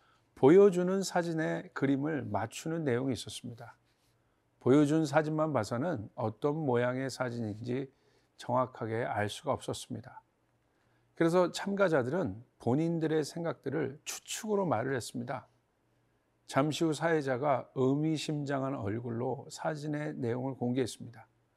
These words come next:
그 내용을 보자마자 모든 사람이 경악하며 탄성을 질렀습니다. 자신들이 말했던 사진 속에 있는 물건의 내용이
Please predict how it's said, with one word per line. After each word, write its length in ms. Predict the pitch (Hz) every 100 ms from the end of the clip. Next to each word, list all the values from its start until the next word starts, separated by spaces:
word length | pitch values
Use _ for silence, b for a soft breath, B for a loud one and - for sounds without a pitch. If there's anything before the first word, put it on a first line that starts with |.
| _ _ _ _ _ _
그 100 | -
내용을 420 | 156 139 147 151
보자마자 480 | 127 127 139 123 127
모든 420 | 110 110 135 147
사람이 680 | 139 135 123 113 147 123 -
경악하며 800 | - 120 135 135 - 120 135 120
탄성을 500 | - 190 190 170 156
질렀습니다. 760 | 139 120 117 - 117 - 127 - _ _ _ _ _ _ _ _
자신들이 540 | - - 127 196 190 196
말했던 640 | 175 139 143 - 156 160
사진 320 | 147 156 156
속에 300 | 147 151 143
있는 280 | 131 139 131
물건의 640 | 104 127 131 131 135 131 -
내용이 720 | 131 104 113 107 135 127